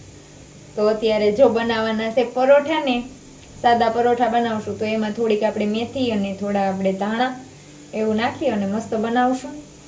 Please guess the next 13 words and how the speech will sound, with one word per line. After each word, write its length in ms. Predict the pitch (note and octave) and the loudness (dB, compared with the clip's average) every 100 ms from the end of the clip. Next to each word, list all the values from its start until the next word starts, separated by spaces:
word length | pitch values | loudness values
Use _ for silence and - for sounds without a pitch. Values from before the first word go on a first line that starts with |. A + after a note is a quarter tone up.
| - - - | -20 -20 -10
અને 500 | G#3 G#3 G#3 G#3 G#3 | -4 -2 -2 -2 0
જો 100 | A3+ | 0
ટમેટા 580 | A3 A3 A3+ A3+ A#3 A3+ | 0 -2 -4 -4 -4 -4
અને 460 | A3 G#3 G3+ G3+ G3+ | -4 -4 -4 -4 -2
શક્કરિયા 460 | A#3+ A#3 B3 A3+ G#3 | -2 0 2 4 2
ગાજર 420 | G3+ A3+ G3+ A3 | 2 2 4 2
પણ 220 | G3+ G3+ | 2 -4
સરસ 360 | F#3+ G#3+ G#3 G3 - | -2 0 0 0 -2
છે, 80 | G#3 G3 - - - - - - - - | -4 -4 -8 -18 -20 -20 -18 -18 -16 -8
હજી 200 | G#3 G#3 | -4 -2
ધોવાના 480 | F#3+ A#3+ A#3+ A#3 A#3+ | 0 6 6 6 4
બાકી 340 | C4+ D4 C#4+ | 4 4 2
છે, 200 | - C4 | 0 0